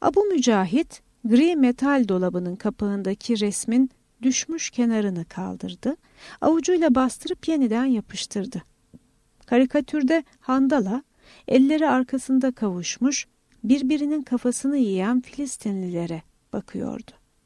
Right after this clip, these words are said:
Belki, belki de değil. Ama enternasyonel ise mesele, bunlar Habibi bizden daha enternasyonel.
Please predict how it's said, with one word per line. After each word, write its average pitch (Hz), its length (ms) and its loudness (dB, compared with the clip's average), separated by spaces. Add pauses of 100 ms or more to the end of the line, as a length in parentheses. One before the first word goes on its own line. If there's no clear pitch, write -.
(1200)
Belki, 381 400 0 (500)
belki 220 340 2
de 214 140 4
değil. 208 280 0 (520)
Ama 240 280 6 (240)
enternasyonel 269 1040 2
ise 190 320 -8
mesele, 196 580 -4 (480)
bunlar 277 360 4
Habibi 233 600 4 (220)
bizden 226 440 2
daha 226 240 0
enternasyonel. 190 1000 -6